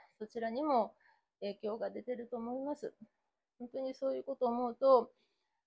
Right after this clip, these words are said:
あの、どうして、その、不具合に気づくことができなかったのかっていうことを思うと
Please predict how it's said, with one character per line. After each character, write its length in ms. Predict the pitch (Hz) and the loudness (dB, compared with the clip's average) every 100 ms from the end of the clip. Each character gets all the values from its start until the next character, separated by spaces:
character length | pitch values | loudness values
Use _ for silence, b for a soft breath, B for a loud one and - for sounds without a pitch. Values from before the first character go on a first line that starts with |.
| _ - | _ -4
あ 100 | 220 | -2
の、 220 | 214 208 | -2 -2
ど 100 | 262 | -2
う 60 | 285 | -4
し 160 | - | 0
て、 400 | 302 339 302 - - _ _ _ _ _ | 6 8 8 4 -8 _ _ _ _ _
そ 80 | 247 | -4
の、 360 | 233 220 143 - _ _ _ _ _ _ _ | -2 -2 -4 -10 _ _ _ _ _ _ _
不 100 | 269 | -6
具 180 | 233 233 | 2 4
合 120 | 220 | 4
に 440 | 214 262 262 131 - 220 | 2 0 0 -2 -8 -14
気 120 | - 220 | -10 -8
づ 120 | 226 | -10
く 140 | 202 | -10
こ 120 | 190 | -12
と 140 | - 151 | -10 -12
が 120 | 165 | -12
で 120 | 214 | -14
き 140 | 247 269 | -8 -6
な 100 | 254 | -2
か 120 | 240 | -4
っ 80 | 240 | -4
た 100 | 214 | -8
の 140 | 202 | -8
か 120 | 220 | -10
っ 80 | 208 | -12
て 100 | - | -14
い 20 | |
う 40 | 202 | -16
こ 100 | 269 | -14
と 120 | - | -10
を 20 | 240 | -6
思 220 | 269 285 | -4 -6
う 80 | 262 | 2
と 360 | 294 269 254 | 6 6 6